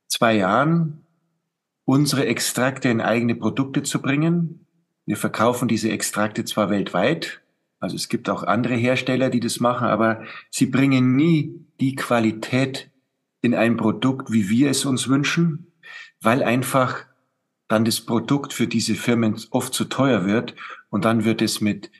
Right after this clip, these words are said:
billigen, ich sag jetzt mal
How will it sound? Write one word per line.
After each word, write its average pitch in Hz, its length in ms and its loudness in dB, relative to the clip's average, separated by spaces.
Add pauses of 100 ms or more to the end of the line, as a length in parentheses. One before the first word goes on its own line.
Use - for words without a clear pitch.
(300)
billigen, 117 760 2 (260)
ich - 180 -4
sag 110 220 0
jetzt 110 240 -2
mal 101 460 0